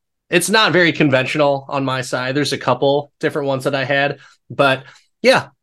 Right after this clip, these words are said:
Die Hard, still a, a good movie. I had it on V H S, bootlegged, of course, 'cause we probably got it off of H B O or something like that. And it had that awesome intro where,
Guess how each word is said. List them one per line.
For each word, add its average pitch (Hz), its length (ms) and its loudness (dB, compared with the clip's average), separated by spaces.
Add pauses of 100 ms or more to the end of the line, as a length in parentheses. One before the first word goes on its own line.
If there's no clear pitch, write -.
(140)
Die 180 160 0
Hard, 202 320 0
still 214 460 0
a, 170 280 -2
a 170 40 -4
good 170 180 -4
movie. 160 320 -4
I 123 140 -2
had 135 220 -6
it 139 180 -8
on 123 340 -6
V 127 240 0
H 127 120 -6
S, 120 220 -2
bootlegged, 127 440 -2
of 117 140 -8
course, 120 380 -2
'cause 104 200 -8
we 107 120 -8
probably 110 280 -4
got 104 220 -2
it 110 120 -4
off 104 200 -4
of 98 120 -8
H 107 240 -6
B 107 160 -2
O 107 180 2
or 104 120 -2
something 107 280 -8
like 101 200 -6
that. 110 300 -2 (400)
And 127 480 0 (520)
it 117 140 -4
had 135 160 -2
that 120 180 -2
awesome 120 500 -2
intro 120 760 -2
where, 104 400 -4